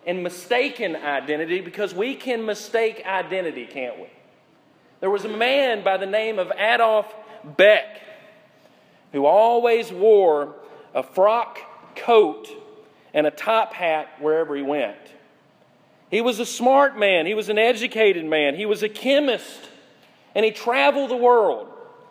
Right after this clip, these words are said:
And then very early on in his life, he did very well for himself. He was a singer. He was a shipbroker. He worked in real estate. And then he began to fell,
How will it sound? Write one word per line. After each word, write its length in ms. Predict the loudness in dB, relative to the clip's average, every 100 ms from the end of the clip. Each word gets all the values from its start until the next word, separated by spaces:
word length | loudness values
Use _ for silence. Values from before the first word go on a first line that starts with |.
| _ _ _ _ _ 0
And 120 | 0
then 120 | 2
very 360 | 4 4 2 0
early 440 | 2 2 2 0
on 300 | 0 0 0
in 120 | 0
his 200 | -2 -4
life, 400 | -2 0 0 -2
he 140 | -6 -6
did 280 | -4 -2
very 360 | 0 2 0 -2
well 440 | 0 2 2 0
for 220 | -4 -6 -6
himself. 720 | -6 0 4 6 6 2 -2 -18 -20 -20 _ _ _ _ _ _ _ _ _ _ _ _ _ _ _
He 100 | -4
was 180 | -4 -4
a 60 | -10
singer. 540 | 0 2 2 0 -4 -16 -20 -20 _ _ _
He 80 | -4
was 160 | -4 -6
a 20 |
shipbroker. 880 | -6 2 2 2 2 2 2 -6 -6
He 100 | -4
worked 380 | 2 2 0
in 140 | -8 2
real 200 | 4 2
estate. 520 | -4 -2 0 0 -2 -18 -20 -20 _ _ _ _ _ -6
And 80 | -2
then 100 | -2
he 80 |
began 400 | -4 -4 -2 -2 -6
to 80 |
fell, 520 | -8 0 0 0 -4